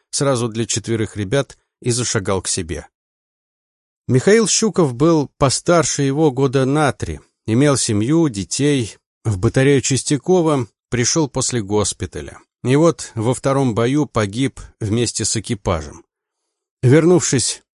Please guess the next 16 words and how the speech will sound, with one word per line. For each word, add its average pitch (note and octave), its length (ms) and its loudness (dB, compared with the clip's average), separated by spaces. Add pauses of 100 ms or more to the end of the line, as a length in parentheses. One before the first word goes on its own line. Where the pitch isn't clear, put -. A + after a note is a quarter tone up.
(140)
молча C#3+ 440 4
стал C#3 240 0
сворачивать A2+ 580 -2
самокрутку. G2+ 800 -6 (600)
Колесник D#3+ 560 2
понял D3 320 4
его C3+ 300 2
без A#2+ 220 0
слов, A2 420 -2
протянул A2 460 -4
зажигалку. F#2 760 -6 (360)
К - 80 -2
ним C3 220 4
присоединился A#2 720 -2
Вася G#2+ 380 0
Манихин. A2 560 -4